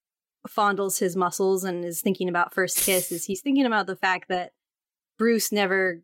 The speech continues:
probably got to have a first kiss, because if he did have a first kiss, he might pursue this whole other, like, normal life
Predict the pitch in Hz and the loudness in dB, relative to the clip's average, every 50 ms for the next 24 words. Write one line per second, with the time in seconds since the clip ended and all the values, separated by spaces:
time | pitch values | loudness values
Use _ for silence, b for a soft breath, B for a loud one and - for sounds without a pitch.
0 | _ _ _ _ - - 190 190 190 190 185 190 180 160 - 170 156 160 - - | _ _ _ _ -4 0 2 2 4 4 4 2 2 2 2 0 0 0 0 0
1 | 233 220 226 233 240 240 - 247 247 247 - - - 240 233 240 - - - - | 0 0 0 0 -2 0 0 2 2 2 0 -2 0 0 0 0 -2 -4 -4 -2
2 | - 214 190 - 214 185 180 165 165 185 190 - - 196 185 165 196 196 202 196 | -2 -2 0 2 2 2 2 2 0 -4 -4 -4 -4 -2 0 2 2 2 2 2
3 | 175 185 175 - 185 175 - - - 180 175 - - 202 180 190 175 170 - - | 0 -2 -2 -2 -4 -4 -4 -4 -2 -2 -2 -2 -4 -4 -4 -2 -2 -4 -4 -6
4 | - 185 - - - 185 180 170 180 - - - 185 180 180 175 180 180 - - | -4 -4 -2 0 0 0 0 0 -4 -6 -4 -2 0 0 0 0 0 -2 -2 -2
5 | - 180 185 180 175 170 170 165 - 180 175 175 175 170 170 170 170 165 160 156 | -2 0 0 0 0 -2 -4 -4 -6 -8 -6 -6 -4 -4 -4 -4 -4 -4 -2 -2
6 | 165 175 175 160 151 - 190 - | 0 0 0 0 0 -2 -6 -8